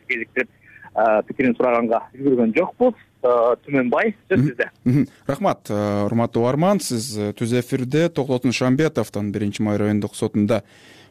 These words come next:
Speaker 2: а, бир канча мүнөт мурда чыккан ушул Кемпирова иши боюнча айыпталуучулардын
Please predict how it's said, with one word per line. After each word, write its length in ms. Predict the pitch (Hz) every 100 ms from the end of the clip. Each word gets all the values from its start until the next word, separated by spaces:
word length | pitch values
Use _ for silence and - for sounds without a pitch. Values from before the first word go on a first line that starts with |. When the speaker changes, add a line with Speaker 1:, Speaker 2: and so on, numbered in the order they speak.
| -
Speaker 2:
а, 220 | 101 101 101
бир 160 | 98
канча 480 | 101 101 101 101 101
мүнөт 280 | 101 104 101
мурда 380 | 113 107 104 101
чыккан 520 | - - 147 170 202
ушул 180 | - 104
Кемпирова 460 | 110 120 156 147
иши 200 | 123 -
боюнча 400 | 104 104 101 101
айыпталуучулардын 1000 | 104 98 107 104 - 104 101 - 95 107